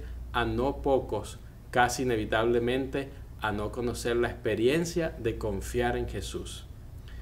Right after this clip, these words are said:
Hay muchas personas que dentro y fuera de la iglesia viven perdidos, sin saber a qué puerta llamar.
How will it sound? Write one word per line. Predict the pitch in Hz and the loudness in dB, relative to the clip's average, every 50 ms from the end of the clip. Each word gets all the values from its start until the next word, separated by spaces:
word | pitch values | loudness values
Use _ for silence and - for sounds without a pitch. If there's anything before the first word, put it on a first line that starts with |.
| - - - - - | -10 -8 -8 -6 -2
Hay | 135 123 | 0 2
muchas | 127 139 131 - 147 143 | 2 2 2 0 0 2
personas | 143 131 107 - - 143 147 165 160 139 | 2 2 2 2 0 0 2 2 0 -2
que | - - 127 110 | 2 2 4 6
dentro | 113 131 147 160 160 - 151 139 | 6 6 4 4 2 2 0 0
y | 120 | 2
fuera | - 143 135 131 135 | 2 2 4 6 6
de | 131 127 | 6 6
la | 120 113 | 6 4
iglesia | 110 107 110 117 131 135 135 - - 147 143 143 - - - - - | 2 2 2 2 2 2 2 -2 -4 -4 -4 -6 -8 -12 -14 -6 0
viven | 117 127 131 135 139 127 127 | 0 2 2 4 2 2 0
perdidos, | - - 117 107 107 98 98 127 135 139 123 98 92 98 - - - - - - - - - | 2 2 2 2 2 0 -2 -2 0 2 2 0 0 -2 -4 -6 -8 -8 -10 -10 -12 -12 -10
sin | - - 135 127 123 | -2 2 4 4 4
saber | - - 113 107 107 117 123 139 143 143 - - - - - - | 4 2 2 2 4 4 4 4 2 0 -6 -8 -8 -8 -6 -4
a | 117 113 | -2 0
qué | - 123 120 | 2 2 2
puerta | - 131 127 123 123 - 131 117 | 4 6 4 4 4 2 0 2
llamar. | 113 113 101 98 92 90 90 - | 2 2 2 0 0 -2 -4 -8